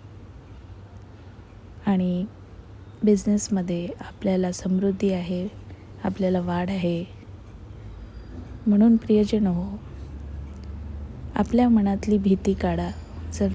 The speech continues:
तुम्ही ख्रिस्ती आहात, तर आपल्या मनातली भीती काढा,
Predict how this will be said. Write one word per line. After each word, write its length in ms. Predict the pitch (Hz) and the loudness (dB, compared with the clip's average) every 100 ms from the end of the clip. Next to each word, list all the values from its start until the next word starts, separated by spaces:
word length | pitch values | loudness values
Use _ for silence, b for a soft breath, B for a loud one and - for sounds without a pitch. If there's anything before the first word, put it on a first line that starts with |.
| - | 0
तुम्ही 180 | 202 202 | 2 2
ख्रिस्ती 420 | - 208 190 - 202 | 2 2 2 2 2
आहात, 300 | 190 214 - - - - - - - - - - | 2 0 -2 -4 -2 0 0 2 2 2 2 4
तर 120 | 196 | 4
आपल्या 380 | - - 208 202 | 4 4 6 6
मनातली 600 | 196 185 180 185 185 - | 6 6 6 8 6 6
भीती 580 | - - 202 190 - 196 | 0 0 2 2 4 4
काढा, 280 | 180 165 | 2 0